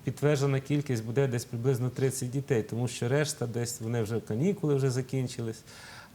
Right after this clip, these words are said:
хтось кудись поїхав, але в форматі стріму ми зустрінемося з кожним. Це моя умова, батькам поставлена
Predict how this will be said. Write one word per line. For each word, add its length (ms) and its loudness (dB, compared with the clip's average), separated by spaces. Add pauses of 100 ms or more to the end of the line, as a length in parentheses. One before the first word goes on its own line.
(120)
хтось 460 -2 (180)
кудись 320 0
поїхав, 600 0 (400)
але 380 4 (360)
в 40 -16
форматі 480 0
стріму 540 0 (200)
ми 160 -2
зустрінемося 800 -4 (120)
з 100 -8
кожним. 420 -4 (440)
Це 200 0
моя 320 2
умова, 500 0
батькам 420 -2
поставлена 680 0